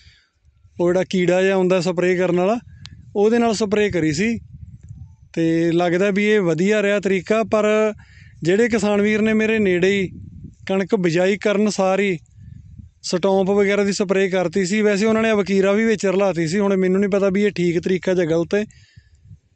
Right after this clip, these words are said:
ਪਰ ਉਹਨਾਂ ਦੇ ਗੁੱਲੀ ਡੰਡਾ ਨਹੀਂ ਉੱਗਿਆ ਬਿਲਕੁਲ ਵੀ। ਮਤਲਬ ਜੇ ਆਪਾਂ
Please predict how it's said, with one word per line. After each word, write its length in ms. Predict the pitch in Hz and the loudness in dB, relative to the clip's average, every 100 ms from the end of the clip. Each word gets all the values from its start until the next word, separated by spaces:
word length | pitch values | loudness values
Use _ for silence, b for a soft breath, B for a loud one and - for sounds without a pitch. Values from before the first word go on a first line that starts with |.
| _ - - | _ -20 0
ਪਰ 140 | 185 | 2
ਉਹਨਾਂ 200 | 214 220 | 4 2
ਦੇ 100 | 240 | 2
ਗੁੱਲੀ 240 | 214 208 220 | 2 2 2
ਡੰਡਾ 220 | 233 240 | 2 2
ਨਹੀਂ 100 | 226 | 2
ਉੱਗਿਆ 240 | 175 180 175 | 2 0 2
ਬਿਲਕੁਲ 440 | 175 170 170 160 | 0 2 0 0
ਵੀ। 180 | 151 131 - - - - - - - - - - - - - | 0 -4 -12 -20 -20 -20 -20 -20 -20 -20 -20 -20 -20 -10 -2
ਮਤਲਬ 320 | 185 196 214 | 0 2 2
ਜੇ 140 | 202 214 | 2 0
ਆਪਾਂ 520 | 196 226 226 233 | 2 0 2 0